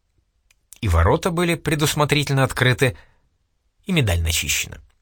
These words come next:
«Скажите, капитан, вас предупредил о моём прибытии полицмейстер Чиколини, так ведь?» «Точно так», —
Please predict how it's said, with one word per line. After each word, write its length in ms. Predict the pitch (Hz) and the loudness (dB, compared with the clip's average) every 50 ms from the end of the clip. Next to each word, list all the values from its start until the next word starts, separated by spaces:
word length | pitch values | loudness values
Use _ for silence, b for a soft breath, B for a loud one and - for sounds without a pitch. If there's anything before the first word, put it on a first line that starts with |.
| _ _ b b b b b b b b b b b b b b b b b b b b b b b b b _ _ | _ _ b b b b b b b b b b b b b b b b b b b b b b b b b _ _
«Скажите, 500 | - - - 139 151 175 208 160 - - | -12 -2 0 2 4 4 4 2 2 -2
капитан, 400 | - 113 - - 180 151 120 110 | -4 -6 0 2 4 4 4 6
вас 320 | 117 151 156 156 - - | 6 6 6 4 2 0
предупредил 680 | - - 156 160 151 156 - 175 185 170 220 247 226 - | -2 -2 -2 -2 -2 -2 -2 -2 -2 -2 -2 -2 -2 -2
о 40 | 190 | -2
моём 360 | 185 185 180 185 190 180 156 | 0 0 2 2 0 0 0
прибытии 560 | - 156 156 147 165 185 - - - 165 160 | 0 0 0 0 0 -2 -2 0 0 2 0
полицмейстер 960 | 147 - - - 139 135 135 - - - 156 160 156 151 - - - 147 135 - | 0 0 2 4 4 4 4 2 0 -2 -2 0 0 0 0 0 2 0 2 2
Чиколини, 720 | - - 135 131 - 143 143 151 151 120 90 80 80 82 - - | 0 -2 -2 0 2 2 4 4 4 2 0 -2 -4 -6 -2 -2
так 200 | 147 160 - - | 0 0 0 -2
ведь?» 320 | 82 76 - - - - _ _ _ _ _ _ _ _ _ _ _ _ _ _ _ _ _ _ - - | -4 -4 -6 -6 -8 -10 _ _ _ _ _ _ _ _ _ _ _ _ _ _ _ _ _ _ -14 -4
«Точно 440 | - 131 135 131 - - 131 123 123 | 0 2 2 2 2 0 0 0 0
так», — 480 | - - 131 117 - - - - - | 2 2 2 2 0 -2 -8 -12 -14